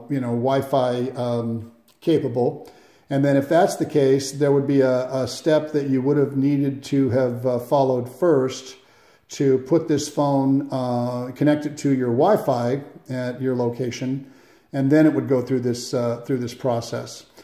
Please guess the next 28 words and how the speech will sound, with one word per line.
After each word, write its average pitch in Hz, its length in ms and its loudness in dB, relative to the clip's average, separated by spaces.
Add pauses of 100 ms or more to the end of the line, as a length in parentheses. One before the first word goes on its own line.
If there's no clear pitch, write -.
(140)
And 147 120 2
I'll 202 100 4
do 214 180 6
another 139 360 4
video 127 500 2
of 120 160 -2
unboxing 127 880 -2
a, 120 420 -4
uh, 117 180 -6
Wi-Fi 135 600 0
phone 117 400 -6
and 113 140 -6
setting 123 340 -2
that 123 220 0
up 117 420 -6 (340)
so 123 340 0
that, 120 300 -4
uh, 117 380 -2
you 120 160 -2
can 117 260 -6
see 123 520 -4
what, 120 560 -6
uh, 113 300 -2
what 120 280 -8
that 120 260 -6
process 120 540 -4
looks 120 240 -4
like 117 420 -8